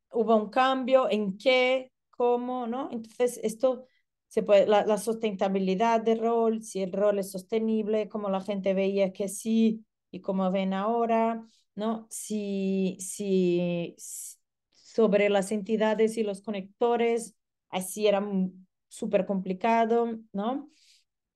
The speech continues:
Y cómo ha, ha cambiado después de dos años. Entonces, bueno, eso, así, esto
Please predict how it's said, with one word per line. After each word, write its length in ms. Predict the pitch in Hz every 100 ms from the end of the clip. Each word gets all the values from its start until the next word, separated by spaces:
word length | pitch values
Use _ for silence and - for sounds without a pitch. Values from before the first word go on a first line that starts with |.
| _ _ -
Y 140 | 208
cómo 240 | 226 202 202
ha, 340 | 202 196 -
ha 240 | 190 190 185
cambiado 540 | 208 196 190 208 208
después 340 | 180 180 196 190
de 120 | 185
dos 240 | 185 185
años. 640 | 240 240 233 240 233 226 220
Entonces, 520 | 214 226 226 254 -
bueno, 260 | 214 185 _ _
eso, 200 | - -
así, 360 | - 240 - -
esto 200 | 226 269